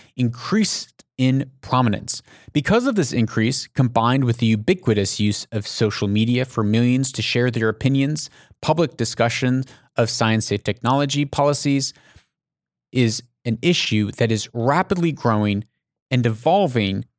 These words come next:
into self-reinforcing and imposing camps. "Let's be perfectly clear," he writes, science is not automatically infallible. The very nature of science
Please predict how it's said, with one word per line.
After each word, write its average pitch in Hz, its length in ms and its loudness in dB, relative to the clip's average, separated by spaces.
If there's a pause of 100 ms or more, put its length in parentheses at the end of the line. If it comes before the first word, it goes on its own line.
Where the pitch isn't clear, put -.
(360)
into 123 240 2
self-reinforcing 139 1500 -2 (120)
and 113 400 0 (200)
imposing 113 760 0 (240)
camps. - 500 -4 (680)
"Let's 123 140 2
be 143 140 -2
perfectly 120 500 -2
clear," - 440 -2 (240)
he 110 140 -2
writes, - 420 -8 (280)
science 127 760 -2
is 131 160 -4
not 127 240 -2 (120)
automatically 110 840 0
infallible. 131 760 0 (760)
The 139 80 0
very 220 260 4
nature 139 640 0
of 113 140 0
science - 580 -4